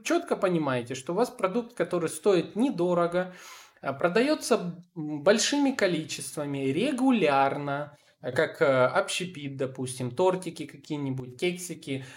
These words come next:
как какие-нибудь заколочки, косметика и так далее. Вам, э, много это не надо. Вам нужно просто показывать свой товар и информировать свою целевую аудиторию.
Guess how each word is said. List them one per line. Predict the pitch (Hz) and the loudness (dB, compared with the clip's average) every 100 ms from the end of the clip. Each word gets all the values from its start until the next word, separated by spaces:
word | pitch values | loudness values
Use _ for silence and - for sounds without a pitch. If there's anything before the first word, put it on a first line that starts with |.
| - - | -20 -10
как | 165 170 | -8 -6
какие-нибудь | 190 226 208 190 175 | -4 0 0 0 -2
заколочки, | 156 190 190 190 165 165 - 147 | 0 0 4 6 6 4 -6 -6
косметика | 185 180 175 170 185 180 156 160 143 131 120 | -2 -2 0 0 0 -4 -4 0 2 2 -2
и | - | -4
так | 165 - | -4 0
далее. | 127 117 120 | 0 0 4
Вам, | 208 226 202 - | 4 4 0 0
э, | 160 151 | 2 2
много | 175 226 185 | 2 2 2
это | 185 180 | 2 0
не | 165 | -2
надо. | 156 123 | 0 0
Вам | 131 254 | 2 2
нужно | 254 226 | 2 -2
просто | 190 214 208 - | -2 -2 0 -2
показывать | - 175 202 156 139 127 | -2 2 2 2 -2 -4
свой | 135 | -4
товар | 127 156 - - | -4 2 2 2
и | 160 | -6
информировать | 143 135 120 143 220 208 | -6 -6 -4 -2 0 -2
свою | - 131 135 | -4 -6 -6
целевую | 123 120 127 135 | -8 -2 0 0
аудиторию. | 123 123 117 113 117 | -4 -6 -4 -4 -8